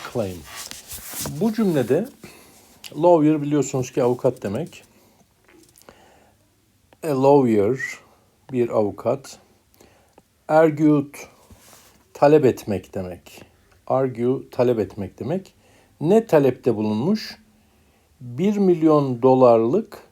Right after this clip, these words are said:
hasar için talepte bulunmuş. Yani bir milyon dolarlık tazminat talep etmiş. Burada based on the following claim diye bir ifade var. Based on, dayalı olmak, dayanarak,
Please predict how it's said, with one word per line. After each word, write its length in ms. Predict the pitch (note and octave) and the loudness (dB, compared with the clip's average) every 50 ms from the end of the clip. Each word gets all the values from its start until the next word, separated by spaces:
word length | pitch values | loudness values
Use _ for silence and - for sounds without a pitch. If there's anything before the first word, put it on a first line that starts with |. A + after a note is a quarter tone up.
| _ _ _ _ _ _ _ _ _ _ _ - - - - - - | _ _ _ _ _ _ _ _ _ _ _ -20 -20 -20 -20 -12 2
hasar 500 | - C3+ C3 - - - F#3 F#3+ F#3+ F3 D#3 - - _ _ _ | 2 2 2 2 2 2 4 6 6 4 2 -4 -12 _ _ _
için 680 | - C#3+ B2+ - - - - D3+ D#3 E3+ G3 A#3+ C4+ - _ _ _ _ _ _ _ _ - _ _ _ _ _ _ _ _ _ _ _ _ - | -10 -10 -10 -10 -14 -6 -2 0 0 0 -2 -4 -6 -10 _ _ _ _ _ _ _ _ -20 _ _ _ _ _ _ _ _ _ _ _ _ 0
talepte 520 | - F3 E3+ E3+ E3 E3 - - D#3+ C3+ | 2 4 4 4 2 0 0 0 0 2
bulunmuş. 540 | A#2 A2 G2+ G2 F#2 F2 F2 E2+ - - - | 2 -2 -2 -4 -6 -8 -10 -14 -12 -4 -2
Yani 460 | D3 E3 D#3+ C#3 B2+ D3 F3+ F#3 D3+ | 0 2 2 2 2 0 -2 -2 0
bir 140 | E3 F#3 F3+ | 0 0 0
milyon 380 | E3+ D#3+ C#3+ C3+ B2+ A#2+ B2 | 0 0 0 0 0 0 2
dolarlık 540 | B2+ C#3+ C3 B2+ B2 A#2+ B2+ - A#2+ - - | 2 2 4 4 4 4 2 0 -2 -4 -2
tazminat 580 | - E3+ E3+ D#3+ C#3+ D3 E3 D#3+ D#3+ D3+ D3+ - | 0 2 2 2 0 -2 -2 -2 -2 -4 -4 -4
talep 240 | - A2+ G#2 F#2+ F#2 | -2 -2 -2 -2 -4
etmiş. 460 | F2 E2+ - - - - - - _ _ _ _ _ _ - - - - - _ _ _ | -6 -6 -8 -16 -20 -18 -18 -20 _ _ _ _ _ _ -20 -20 -20 -20 -20 _ _ _
Burada 340 | F#3 G3 F3+ G#3 D#3+ C3 A#2+ | -2 4 6 6 4 6 6
based 320 | D#3+ F#3+ A#3+ B3 A#3 - | 6 6 6 4 0 0
on 160 | G#3+ G3 F#3+ | 0 2 4
the 80 | F#3+ F#3+ | 2 2
following 500 | F#3+ - F#3 F3+ F3+ F3 F3 E3 D3+ - | 4 4 2 4 4 2 0 -2 -4 -4
claim 280 | - E3 E3+ E3+ E3 D3 | -2 -2 -2 -2 -2 0
diye 220 | B2+ A#2+ A2 G#2 | 0 0 0 0
bir 60 | G#2+ | -2
ifade 380 | G2+ G2 - A#2+ G#2+ G2+ G#2+ A2+ | -4 -2 0 -2 0 0 0 0
var. 340 | D#3 F#3 A3+ A3+ E3 A#2 A#2+ | 2 0 0 -2 -6 0 2
Based 360 | D3+ F3 G3+ A3 G#3 - - | 4 4 4 2 0 -4 -4
on, 380 | D#3+ E3+ F3+ G3 G#3+ G#3 F3 | 0 2 2 2 2 0 0
dayalı 360 | D3 D3 D3+ D#3 D#3 D#3 D#3+ F3 | 2 4 4 4 4 4 4 4
olmak, 680 | D#3+ C3+ C3 B2 A#2 G#2 G#2 G#2 A2 A2+ - - _ | 4 4 4 2 2 0 -2 -2 -4 -4 -8 -6 _
dayanarak, 800 | C3 B2+ B2+ C3 C3 C3 C3 B2 A2 G#2+ A2 A2 - - - | 2 2 2 2 2 0 2 2 2 2 0 -2 -8 -18 -20